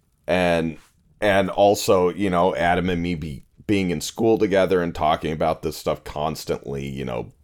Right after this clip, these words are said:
basically since we met, um, it's easy to take this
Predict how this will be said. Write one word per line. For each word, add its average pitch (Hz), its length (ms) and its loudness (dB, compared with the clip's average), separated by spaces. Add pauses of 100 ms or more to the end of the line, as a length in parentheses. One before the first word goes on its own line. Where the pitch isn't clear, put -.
(600)
basically 76 500 -2
since - 320 -8
we 65 100 -6
met, 64 400 -6 (720)
um, 82 600 2 (1120)
it's 156 240 2
easy 180 400 6
to 131 100 6
take 123 640 0
this 92 840 2